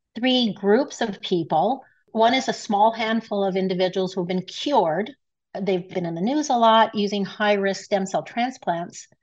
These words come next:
And the other group are individuals called elite controllers who are somehow able to live in harmony with H I V without taking any treatment and not progress to illness. And then the final group are called post-treatment controllers.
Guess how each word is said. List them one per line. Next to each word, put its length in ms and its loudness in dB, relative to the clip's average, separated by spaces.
And 120 4
the 120 4
other 200 8
group 340 2
are 100 2
individuals 600 0
called 520 2
elite 380 -4
controllers 920 -2
who 60 2
are 60 4
somehow 720 2
able 280 0
to 100 -4
live 180 0
in 80 2
harmony 480 -2
with 160 -2
H 180 -4
I 120 0
V 160 0
without 480 0
taking 320 -6
any 180 -4
treatment 560 -4
and 120 4
not 180 6
progress 320 2
to 140 -4
illness. 520 2
And 120 -2
then 160 2
the 220 6
final 320 4
group 300 0
are 180 4
called 340 -2
post-treatment 920 -4
controllers. 880 0